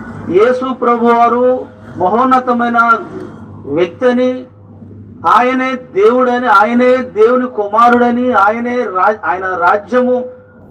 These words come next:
ఆయన రాజు అనే విషయము, ఆయన, ఆయన దైవికమైన శక్తి అప్పుడే బయలుపరచబడింది. అంతవరకు,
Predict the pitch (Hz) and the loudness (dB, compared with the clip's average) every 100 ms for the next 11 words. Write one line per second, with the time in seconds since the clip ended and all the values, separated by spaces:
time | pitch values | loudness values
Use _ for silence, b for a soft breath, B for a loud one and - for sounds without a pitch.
0 | - 220 - - 165 214 226 226 196 185 | -20 -18 -18 -2 2 2 0 0 0 0
1 | 180 226 240 254 240 226 214 226 214 208 | 2 2 4 2 2 -2 -4 -4 -2 0
2 | 175 190 170 185 185 175 - - - - | 0 2 0 0 -8 -10 -14 -20 -20 -20
3 | - 160 175 175 156 175 226 262 254 233 | -6 -2 -2 -2 0 2 2 -2 -2 -2
4 | 214 - 214 208 - 254 202 196 233 214 | -4 -4 -6 -6 -6 -6 -4 -4 0 0
5 | 196 208 208 185 175 170 165 156 170 196 | 2 2 0 -2 -6 -8 -4 -2 0 2
6 | 196 190 196 165 170 | 2 0 0 -2 -4